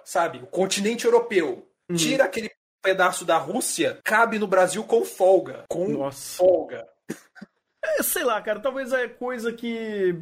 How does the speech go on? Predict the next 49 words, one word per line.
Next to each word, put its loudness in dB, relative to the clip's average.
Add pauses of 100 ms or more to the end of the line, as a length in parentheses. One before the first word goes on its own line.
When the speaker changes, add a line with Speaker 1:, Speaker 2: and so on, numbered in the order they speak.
(120)
Speaker 2:
a -2
gente -4
perca -4
um -8
pouco -12
de -20
perspectiva, -4
porque, -6
pô, 0
sei 0
lá, 0
quando -6
al-, -2
alguém -2
viaja -2
pra -6
dentro -4
do 0
estado -4
aqui -6
duas, 0
três -2
horas 0
pra -4
chegar -4
numa 0
outra -4
cidade, -2
às -8
vezes -10
não -2
acha -6
tanta -16
coisa, -8
sei -6
lá, 0
Speaker 1:
É. -2
Speaker 2:
meio -4
normal. -4
Speaker 1:
Mas -8
pega 0
dentro -2
dos -2
animes, 0
eles -4
têm 2
viagem 2
de -6
um -6